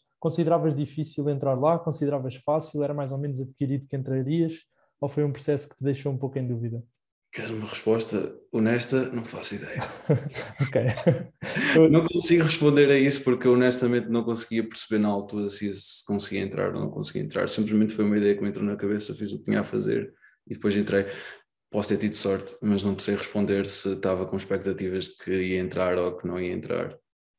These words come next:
Speaker 2: Honestamente não sei responder.
Speaker 1: É um bom estado de espírito, estares então tranquilo.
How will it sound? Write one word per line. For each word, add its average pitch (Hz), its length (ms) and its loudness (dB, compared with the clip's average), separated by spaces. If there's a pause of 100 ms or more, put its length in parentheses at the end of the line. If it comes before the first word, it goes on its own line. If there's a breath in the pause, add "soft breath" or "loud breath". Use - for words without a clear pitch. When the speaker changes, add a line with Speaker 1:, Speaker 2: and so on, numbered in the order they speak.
(180)
Speaker 2:
Honestamente 95 500 -2
não 101 140 -4
sei 104 160 -8
responder. 110 400 -10 (320)
Speaker 1:
É 170 100 6
um 151 100 4
bom 139 160 2
estado 135 260 2
de - 60 -6
espírito, 139 340 -2
estares 131 300 -2
então 127 260 -4
tranquilo. 139 500 -2